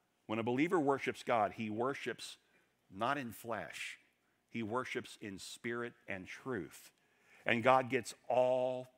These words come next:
the glory. It is in our worship that we give Jesus Christ all the credit for our salvation. We simply become absorbed in worshiping Him.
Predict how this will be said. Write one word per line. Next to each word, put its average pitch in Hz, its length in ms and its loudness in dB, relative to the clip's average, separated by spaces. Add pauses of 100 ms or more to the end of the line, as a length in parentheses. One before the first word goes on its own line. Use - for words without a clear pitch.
the 120 120 -6
glory. 92 800 -6 (1600)
It 107 100 0
is 113 120 2
in 135 100 4
our 127 160 8
worship 143 400 4
that 117 140 0
we 120 100 0
give 113 220 2
Jesus 127 400 -2
Christ 135 480 2
all 156 400 4
the 147 120 0
credit 110 720 -6 (640)
for 104 160 2
our 101 160 4
salvation. 82 720 -4 (800)
We 123 80 2
simply 143 300 4
become 143 600 2 (260)
absorbed 107 920 0 (360)
in 120 260 -2
worshiping 110 580 -2 (180)
Him. 107 580 2